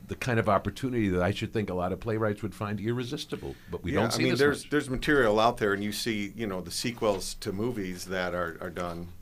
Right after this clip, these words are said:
Speaker 2: and the remake of movies, and, and the adaptation of novels, e-, e-, et cetera. So, um, it's not that it's that original of a thought. It's, it's just,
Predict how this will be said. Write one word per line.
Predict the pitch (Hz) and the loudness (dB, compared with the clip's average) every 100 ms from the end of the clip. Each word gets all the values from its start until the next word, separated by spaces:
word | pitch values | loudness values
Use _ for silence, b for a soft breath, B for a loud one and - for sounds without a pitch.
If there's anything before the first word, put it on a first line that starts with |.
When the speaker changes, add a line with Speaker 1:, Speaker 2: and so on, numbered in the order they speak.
| - | -10
Speaker 2:
and | 101 92 | -6 -6
the | |
remake | 92 120 113 101 101 | -2 0 2 0 -2
of | 90 | -6
movies, | 98 90 92 92 92 92 | -4 -6 -6 -8 -8 -6
and, | 87 87 82 85 | -6 -6 -8 -8
and | 87 - 90 87 | -10 -8 -8 -8
the | 85 104 | -8 -8
adaptation | 95 92 - 104 90 95 90 | -6 -6 -6 -6 -6 -8 -8
of | 87 | -8
novels, | 87 85 82 82 85 85 | -6 -6 -6 -10 -10 -10
e-, | |
e-, | 87 90 95 98 92 | -12 -10 -12 -10 -10
et | 98 90 | -12 -12
cetera. | - 92 90 85 | -8 -6 -6 -8
So, | - 104 95 92 B B B B B - | -6 -4 -4 -6 B B B B B -10
um, | 107 101 98 101 | -4 -2 -2 -6
it's | 139 120 | -6 -4
not | 135 127 131 | 0 0 4
that | 117 | 2
it's | 101 - | 2 -4
that | 101 92 | -4 -4
original | 85 92 151 151 120 98 | -4 0 0 0 -2 -2
of | 87 | -4
a | 90 | -10
thought. | - 92 92 107 - | -4 0 2 0 0
It's, | 110 92 - - - | -6 -6 -8 -12 -12
it's | 107 - | -10 -8
just, | - 113 101 - - | -2 2 2 0 -10